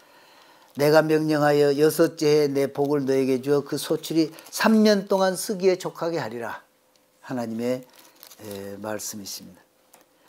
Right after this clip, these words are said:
그럼 곡식 이런 거, 아, 안 짓고 다 그냥 놔두면서 토라 공부만 하는데, 아, 풍성히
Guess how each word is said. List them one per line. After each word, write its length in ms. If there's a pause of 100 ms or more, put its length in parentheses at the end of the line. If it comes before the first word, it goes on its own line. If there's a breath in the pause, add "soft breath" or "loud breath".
(540 soft breath)
그럼 260
곡식 340
이런 200
거, 80
아, 640
안 180
짓고 560
다 400
그냥 320
놔두면서 800
토라 400
공부만 400
하는데, 580 (880)
아, 260
풍성히 720